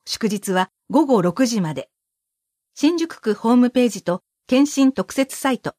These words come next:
それぞれのページの二次元コードがあります。以上、無料健康診査を受けましょう、でした。十一、一月の保健センター等の教室相談。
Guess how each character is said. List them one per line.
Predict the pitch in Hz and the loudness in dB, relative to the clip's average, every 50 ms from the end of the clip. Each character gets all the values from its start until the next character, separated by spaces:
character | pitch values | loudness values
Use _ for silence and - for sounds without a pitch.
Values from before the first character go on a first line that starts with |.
| _ _ _ | _ _ _
そ | - - 208 | -6 -2 0
れ | 202 262 | 2 2
ぞ | 269 254 254 | 2 2 2
れ | 233 226 196 | 2 2 0
の | 190 185 | 0 -2
ペ | - - 208 214 | -2 -2 0 0
ー | 208 | 0
ジ | 208 208 202 | 0 0 0
の | 202 196 - _ - | 0 -2 -4 _ -4
二 | 190 190 | -2 -2
次 | 190 214 | 0 0
元 | 202 233 233 233 | 2 2 2 2
コ | - 254 240 | 2 0 0
ー | 233 | 2
ド | 208 196 | 2 0
が | 175 170 | 0 0
あ | 170 | -2
り | 165 175 175 | -2 -2 -2
ま | 165 170 175 | -2 -4 -6
す。 | - - - _ _ _ _ _ _ _ _ _ _ _ _ _ _ _ _ _ _ _ _ _ | -8 -12 -16 _ _ _ _ _ _ _ _ _ _ _ _ _ _ _ _ _ _ _ _ _
以 | 247 262 | -2 0
上、 | 254 254 226 190 160 135 - _ _ _ _ _ _ _ _ | 2 2 2 2 0 -2 -4 _ _ _ _ _ _ _ _
無 | - 196 220 | 0 2 4
料 | 226 302 359 370 359 | 4 4 4 2 2
健 | - 349 349 339 - | 0 0 0 0 2
康 | 349 339 339 | 2 2 2
診 | 330 - 330 339 330 | 2 0 0 -2 0
査 | - - 208 175 | 0 0 0 0
を | 165 156 - _ | 0 -2 -2 _
受 | - 175 - 233 | -4 0 2 2
け | |
ま | 226 233 | 4 2
し | 226 - - 214 | 2 0 0 0
ょ | 190 165 - - | 0 0 -2 -6
う、 | _ _ _ - | _ _ _ -8
で | 165 | -8
し | 151 - - | -8 -8 -10
た。 | - 170 - _ _ _ _ _ _ _ _ _ _ _ _ _ _ _ _ _ _ _ _ | -14 -16 -16 _ _ _ _ _ _ _ _ _ _ _ _ _ _ _ _ _ _ _ _
十 | - 190 226 240 240 240 | 0 2 4 4 4 4
一、 | 233 226 - - - 208 - _ _ _ _ _ _ _ _ _ _ _ - | 2 0 -2 -4 -8 -8 -10 _ _ _ _ _ _ _ _ _ _ _ -10
一 | 208 196 - 349 339 | -8 -6 -4 -2 0
月 | 370 359 359 - 349 | 0 0 -2 -2 0
の | 339 339 330 | 0 0 0
保 | 330 - 233 | 0 -2 -2
健 | - - 349 370 339 | 0 0 0 0 0
セ | - 349 349 | 0 0 0
ン | 339 320 | 0 0
タ | - 233 220 | 0 0 0
ー | 214 | 0
等 | - 247 240 240 | 0 0 0 2
の | 220 202 196 185 | 2 0 -2 -2
教 | - 247 233 240 | 0 0 0 0
室 | 226 - - - - 214 - - | 0 -2 -6 -8 -8 -8 -8 -8
相 | - - - 226 226 220 | -8 -4 -2 0 0 0
談。 | 196 196 190 175 - | 0 0 -2 -4 -6